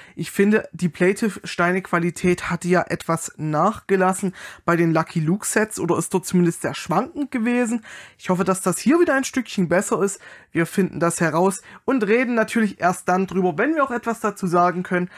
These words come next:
Also, wenn wir dann die Sets gebaut haben. Die Anleitungen sind genauso designneutral wie die Verpackungen.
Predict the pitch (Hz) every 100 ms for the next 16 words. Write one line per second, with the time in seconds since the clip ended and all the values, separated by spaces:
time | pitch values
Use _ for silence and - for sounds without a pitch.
0 | - - - 170 151 175 - - 156 156
1 | 156 170 170 202 233 254 - 156 - -
2 | 214 202 123 - 143 98 - _ _ _
3 | _ _ - 175 269 285 262 196 185 175
4 | 165 190 294 - 196 190 240 277 220 180
5 | 190 202 185 - 170 165 151 151 - -
6 | 226 262 226 208